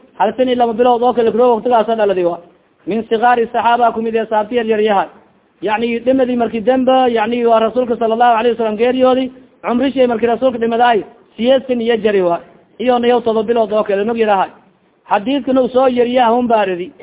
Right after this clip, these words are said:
Markii dambena, yani markii uu tabar galay xadiidkana hadda yani wuri yahay. Qof nog yaro sagiirka ee xadiid hun baarido kor, laakiin amunta su gudbiyo may la faday bacda al-buluuq.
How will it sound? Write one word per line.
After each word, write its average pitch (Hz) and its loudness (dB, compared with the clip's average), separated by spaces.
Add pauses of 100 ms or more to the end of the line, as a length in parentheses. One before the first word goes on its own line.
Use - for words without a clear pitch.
(260)
Markii 214 -4
dambena, 240 0 (200)
yani 226 -2
markii 240 -4
uu 233 -2
tabar 262 2
galay 240 0
xadiidkana 226 -4
hadda 220 0
yani 220 -2
wuri 208 -4
yahay. 190 0 (520)
Qof 196 0
nog 233 0
yaro 226 0
sagiirka 233 -2
ee 208 2
xadiid 208 -4
hun 240 -4
baarido 220 0
kor, 269 2 (420)
laakiin 214 0
amunta 240 -2
su 220 -6
gudbiyo 233 -2
may 240 -2
la 233 -2
faday 226 -2
bacda 202 -2
al-buluuq. 196 0